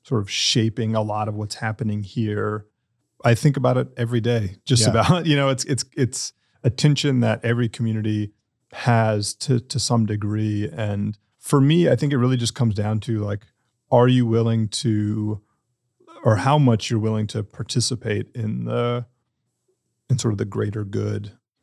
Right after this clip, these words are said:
Speaker 1: And I think that it, it does become easier when folks are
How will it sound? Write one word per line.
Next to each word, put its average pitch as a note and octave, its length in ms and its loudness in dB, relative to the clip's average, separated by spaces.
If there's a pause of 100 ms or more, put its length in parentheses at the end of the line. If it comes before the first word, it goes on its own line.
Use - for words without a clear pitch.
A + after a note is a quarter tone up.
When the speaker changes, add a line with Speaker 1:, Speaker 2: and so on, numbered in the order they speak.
(220)
Speaker 1:
And G#2+ 120 6
I G#2 120 2
think G#2+ 260 -4
that G#2+ 420 -4 (400)
it, G#2+ 300 2 (260)
it A#2+ 120 0
does A#2 180 4
become G#2+ 340 -4
easier A2 720 -4
when A2 360 -2
folks - 500 -4
are G#2+ 440 -4